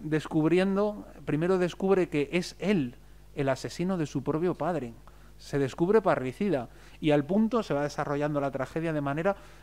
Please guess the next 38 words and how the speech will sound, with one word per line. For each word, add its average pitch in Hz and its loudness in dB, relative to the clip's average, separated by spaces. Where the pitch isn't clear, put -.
que 139 2
también 139 0
se 165 -2
descubre 175 0
que 151 0
ha 143 0
caído 156 2
en 160 0
el 131 0
incesto 131 -6
y 127 -6
está 185 -2
casado 220 -2
ahora 151 2
mismo 196 -4
con 147 -4
la 127 -4
que 135 -4
era 196 -4
su - -6
madre, 139 -4
¿no? 170 -8
Entonces, 117 -8
claro, 120 -6
so-, - -16
se - -10
suicida 117 -6
la 110 -10
mujer, 139 -6
tal, 151 -2
él 139 -4
se - -10
saca 127 -6
los 123 -6
ojos, 147 -4
en 131 -14
fin, 147 -10
eh, - -12